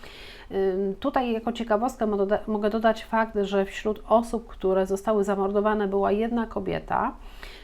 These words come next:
y, kobieta lotnik. Y, i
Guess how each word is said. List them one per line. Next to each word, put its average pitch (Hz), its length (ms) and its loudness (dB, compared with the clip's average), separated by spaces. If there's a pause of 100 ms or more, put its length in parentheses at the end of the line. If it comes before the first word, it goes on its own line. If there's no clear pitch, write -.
(160)
y, 190 360 0
kobieta 196 380 2
lotnik. 190 580 -2 (960)
Y, 185 380 6 (340)
i 277 440 6